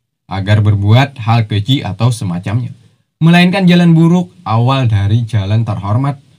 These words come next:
agar menjadi kepribadian yang lebih baik lagi, coy. Artinya, akademi ini tidak memprioritaskan agar muridnya menghajar untuk membunuh musuh, tetapi menghajar untuk menyadarkannya. Sementara Long Ying mendapatkan surat bahwa dua bayi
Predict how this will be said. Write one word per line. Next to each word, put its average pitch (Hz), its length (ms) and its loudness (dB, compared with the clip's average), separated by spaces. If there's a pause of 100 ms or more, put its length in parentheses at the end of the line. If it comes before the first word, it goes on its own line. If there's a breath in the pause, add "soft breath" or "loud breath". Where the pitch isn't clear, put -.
(180)
agar 160 260 -4
menjadi 196 460 -2
kepribadian 170 580 0
yang 131 80 0
lebih 104 240 0
baik 98 300 -4
lagi, 107 240 -4
coy. - 200 -12 (840)
Artinya, 151 960 0
akademi 117 480 4
ini 131 160 0
tidak 117 320 0
memprioritaskan 117 1200 0
agar 117 240 0
muridnya 113 400 2
menghajar 107 560 2
untuk 113 240 0
membunuh 101 320 0
musuh, 113 400 2 (400 soft breath)
tetapi 156 400 2
menghajar 135 560 4
untuk 117 240 2
menyadarkannya. 101 1040 -2 (640)
Sementara 175 560 2
Long 175 160 2
Ying 180 320 2 (240 loud breath)
mendapatkan 135 720 0
surat 127 400 -2
bahwa 101 320 0
dua 104 240 2
bayi 127 480 0